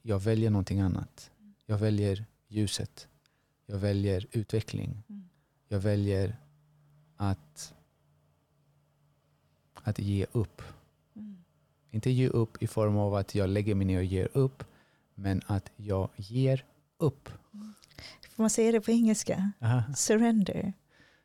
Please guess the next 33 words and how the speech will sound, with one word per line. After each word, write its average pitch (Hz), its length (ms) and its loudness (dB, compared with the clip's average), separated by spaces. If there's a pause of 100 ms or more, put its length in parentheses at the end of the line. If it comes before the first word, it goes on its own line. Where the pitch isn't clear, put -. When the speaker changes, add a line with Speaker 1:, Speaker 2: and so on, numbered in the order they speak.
Speaker 1:
Surrender. 113 640 2 (160)
Speaker 2:
Mm. 202 320 -16
Speaker 1:
Mm. 104 240 -12 (220)
Men 120 80 0
det 135 60 4
är - 20 6
också 147 280 0
surrender 147 460 2
and 127 180 4
give 123 200 2
up. - 220 -4 (280)
Speaker 2:
Mm. 196 260 -14 (600)
Speaker 1:
Give 120 280 0
up, 113 120 -2
inte 131 420 0
ge 120 120 2
upp - 380 -2 (100)
i 110 40 -8
form 117 260 -2
av 110 160 0
att 110 200 -4 (440)
jag 104 440 -2
slutar 113 500 0
försöka, 151 680 0 (160)
men 110 220 0
att 110 220 -2 (800)
jag 113 160 2
ger 113 200 2
tilliten 123 680 0 (120)
upp - 220 -8
till 123 140 -6
Gud. 104 340 0 (420)
Speaker 2:
Ja. 240 800 0